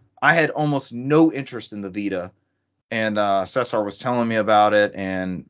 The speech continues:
he signed us up to go to this PlayStation event downtown where we got to see 'em and play with, like, little deviants, and, um, we played the, uh, P-, Uncharted three on the, on the brand new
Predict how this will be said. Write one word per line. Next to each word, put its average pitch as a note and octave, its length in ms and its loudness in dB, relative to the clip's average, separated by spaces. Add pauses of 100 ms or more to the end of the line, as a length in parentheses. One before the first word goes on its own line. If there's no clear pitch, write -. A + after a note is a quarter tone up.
(100)
he A#2 240 -8
signed A#2+ 320 2
us G#2+ 100 -8
up A#2 160 0
to G#2+ 80 -8
go A2 140 0
to G#2+ 60 0
this G2+ 160 -8
PlayStation A#2 580 -2
event A2 320 -4
downtown G#2+ 560 -2
where G2+ 100 0
we G2+ 100 -2
got G#2 200 2
to F#2+ 80 -8
see - 340 -2
'em A2+ 240 0
and F#2+ 160 -4
play B2 300 6
with, A2 160 -2
like, G#2+ 200 0
little C3 240 0
deviants, A#2 680 0
and, F#2 240 -2 (720)
um, G2 540 4 (420)
we A2+ 100 -2
played A#2 240 0
the, A2 160 0 (180)
uh, A2 280 4 (120)
P-, C3+ 240 4
Uncharted B2+ 540 2
three B2+ 260 0
on A#2+ 120 0
the, G#2+ 160 -4 (160)
on A2+ 140 -4
the G#2+ 100 -4
brand A#2 400 -2
new A#2+ 300 2